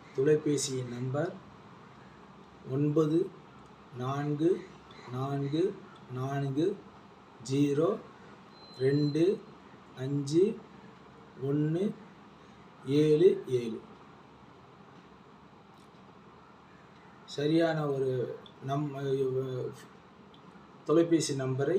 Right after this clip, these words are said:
இதில் திரும்பவும் பதிவிடுகிறேன். நைன் ட்ரிபிள் ஃபோர் ஜீரோ டூ ஒன் ஃபைவ் டபுள் செவன். நான்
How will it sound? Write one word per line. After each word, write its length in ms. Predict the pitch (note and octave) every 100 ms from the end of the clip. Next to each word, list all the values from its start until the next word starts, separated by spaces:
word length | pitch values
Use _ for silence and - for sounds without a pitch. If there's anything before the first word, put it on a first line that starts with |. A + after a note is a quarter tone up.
| - -
இதில் 260 | C3 B2 D3+
திரும்பவும் 400 | D#3 E3 D3+ C#3+
பதிவிடுகிறேன். 720 | C3+ D3 C#3 B2+ B2+ D3 - - - - - - - - - - - - - - - - - - - -
நைன் 380 | C3+ D3+ F3 G3 G3+ - - - - B2+ B2+
ட்ரிபிள் 380 | D3 D#3 E3+ E3
ஃபோர் 320 | E3+ E3+ C3
ஜீரோ 320 | C3 C3 C#3 F3+ G#3 - - -
டூ 120 | E3 F#3 D#3+ C#3
ஒன் 120 | B2+ C3
ஃபைவ் 220 | E3+ A3+ -
டபுள் 280 | A#2+ A#2+ A2+
செவன். 280 | A2+ G2 G2 - - - - - - - - - - -
நான் 240 | C3+ C#3+